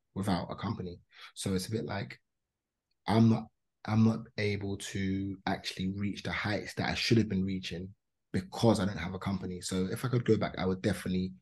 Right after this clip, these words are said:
you know, two months in, once I know, for me, it, once I know how to source an item, but get it to my house, send it to Amazon, um, and get paid out for it. Once I know that process, I should just go L T D, in my personal opinion. That's what I should have done.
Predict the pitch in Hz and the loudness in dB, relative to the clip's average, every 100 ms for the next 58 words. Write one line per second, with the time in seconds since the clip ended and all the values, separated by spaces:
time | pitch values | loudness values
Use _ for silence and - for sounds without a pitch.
0 | _ 101 92 - 147 131 - 110 107 135 | _ -4 -2 6 8 8 6 2 2 4
1 | 143 135 135 131 - - 208 226 165 160 | 6 8 8 6 0 4 10 12 12 8
2 | - - - _ _ - 151 135 185 151 | 0 -8 -10 _ _ 0 4 6 6 6
3 | 151 151 131 127 127 120 - - _ - | 8 8 8 6 4 2 0 -6 _ 4
4 | - - - 120 113 107 110 110 - _ | 6 6 6 4 2 -2 -4 -10 -18 _
5 | - - - - 175 - 131 127 117 117 | 0 0 4 10 10 10 8 8 6 4
6 | - - 160 143 113 120 110 110 107 104 | 0 6 8 8 6 4 6 4 2 -4
7 | 101 - - - - 110 113 113 113 113 | -6 -10 -20 -14 -2 2 4 2 4 4
8 | 123 120 117 113 113 - - 90 - - | 4 4 4 6 4 0 -4 -4 -4 2
9 | 120 170 151 156 151 - 147 143 151 143 | 6 8 10 10 10 8 6 8 6 4
10 | - 117 - 110 - 82 - - 92 90 | 0 -2 -2 -4 -4 -4 -4 -6 -4 -4
11 | 92 _ 113 107 98 95 92 - 92 92 | -6 _ 4 6 6 2 -2 -4 -6 -8
12 | 90 95 - 73 - - - 95 | -8 -6 -2 -2 -4 -6 -6 -6